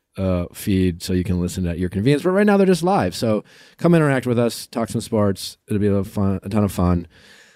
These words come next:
Live, six P M Eastern. Don't forget that next week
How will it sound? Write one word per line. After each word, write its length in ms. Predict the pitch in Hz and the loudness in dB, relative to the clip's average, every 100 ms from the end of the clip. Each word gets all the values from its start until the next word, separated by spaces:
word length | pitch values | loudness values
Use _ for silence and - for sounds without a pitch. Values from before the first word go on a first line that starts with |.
| _ | _
Live, 720 | 85 87 98 90 67 62 - - _ | -6 0 2 0 -2 -10 -16 -20 _
six 280 | - - | -16 -14
P 140 | - 90 | -10 -8
M 220 | 73 69 | -8 -12
Eastern. 500 | - 76 - 55 50 _ _ _ _ _ _ _ _ _ _ 120 | -12 -12 -12 -16 -18 _ _ _ _ _ _ _ _ _ _ 2
Don't 140 | 175 | 2
forget 160 | 165 165 | 4 2
that 80 | 147 | 2
next 220 | 147 - | -2 2
week 480 | 139 127 - - | 2 2 -2 -20